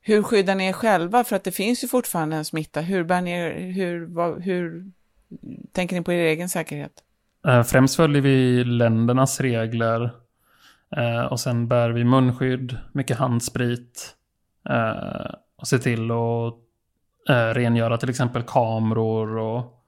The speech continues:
Speaker 2: och så vidare.
Speaker 1: Och, eh, din vän där som ni är hos nu, han hade inga problem med att, eh, släppa in er och så?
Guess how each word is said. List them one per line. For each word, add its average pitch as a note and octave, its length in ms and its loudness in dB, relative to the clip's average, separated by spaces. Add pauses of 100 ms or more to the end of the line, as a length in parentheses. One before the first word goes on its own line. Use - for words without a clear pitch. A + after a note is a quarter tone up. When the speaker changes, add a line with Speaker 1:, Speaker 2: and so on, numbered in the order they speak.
Speaker 2:
och C#3+ 120 -2
så B2 60 0
vidare. B2+ 320 -4 (360)
Speaker 1:
Och, - 320 -2
eh, E3+ 160 4
din F3 580 -2
vän F#3+ 320 2
där F3 120 4
som E3+ 260 -4
ni F3 260 -2
är E3+ 100 2
hos D#3+ 260 -2
nu, F#3+ 240 0
han F#3 320 0
hade F#3 200 2
inga E3 140 -2
problem D#3 480 0
med D3 400 0
att, - 220 -8
eh, C#3+ 220 0 (240)
släppa D#3 320 -2
in F3 180 -2
er A#2 140 -2
och - 200 -6
så? - 200 -10